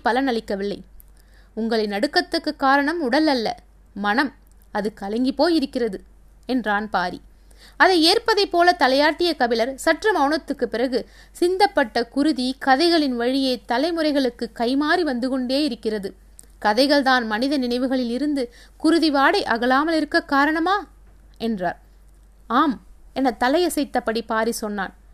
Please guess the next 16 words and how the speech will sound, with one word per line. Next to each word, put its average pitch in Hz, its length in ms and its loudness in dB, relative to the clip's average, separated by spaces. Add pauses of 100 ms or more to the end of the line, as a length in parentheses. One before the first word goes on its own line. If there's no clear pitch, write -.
(340)
"கடித்து 392 480 0
இழுக்க 294 380 2
விலங்குகளுக்கு 277 680 0
பல் 294 260 2
இருப்பதைப் 254 480 -2
போல 233 380 0 (300)
மனிதனுக்கு 220 680 -4
கதை." 214 300 -6 (920)
நடுங்கி 311 440 0
எழுந்தார் 233 440 -2
கபிலர். 202 400 -4 (600)
"மனம் 311 340 0
அல்ல, 208 300 -4 (380)
சொல்லால் 370 520 4
நிகழ்கிறது 262 500 0
நடுக்கம்." 220 500 -4